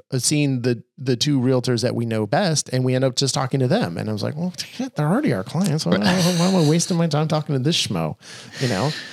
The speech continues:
And so you wanna, you, you wanna make sure that you do, of course, wanna talk to those clients and your favorite clients, and, you know, it's all about that maintenance, but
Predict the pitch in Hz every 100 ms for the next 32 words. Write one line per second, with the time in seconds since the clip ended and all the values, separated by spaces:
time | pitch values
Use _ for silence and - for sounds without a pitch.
0 | - - 135 - 139 127 127 135 135 127
1 | 127 135 143 147 160 156 147 143 135 127
2 | 147 135 127 151 170 143 - 143 147 127
3 | 127 120 107 117 107 117 104 - 107 107
4 | 104 - 104 104 123 117 107 110 110 -
5 | 107 104 98 110 107 113 104 101 104 113
6 | 113 107 98 95 120 190 131 104 110 -